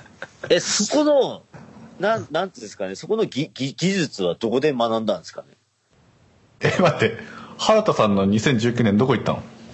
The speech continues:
Speaker 1: いやいや、あの、まず俺ね、あの、要は、要はあのね、その、保坂さんと話す機会が、
Speaker 2: はいはい。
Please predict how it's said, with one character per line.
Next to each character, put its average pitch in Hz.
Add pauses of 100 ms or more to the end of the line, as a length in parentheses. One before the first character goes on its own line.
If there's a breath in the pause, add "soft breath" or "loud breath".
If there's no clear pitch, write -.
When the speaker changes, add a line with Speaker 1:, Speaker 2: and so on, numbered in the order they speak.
(100)
Speaker 1:
い -
や 233
い 180
や、 151
あ 208
の、 277
ま 294
ず 240
俺 185
ね、 226
あ 143
の、 147
要 185
は、 214
要 220
は 135
あ 120
の 113
ね、 165 (440)
そ 120
の、 117
保 180
坂 151
さ 101
ん 85 (140)
と 82
話 131
す -
機 -
会 120
が、 107
Speaker 2:
は 92
い 85
は -
い。 -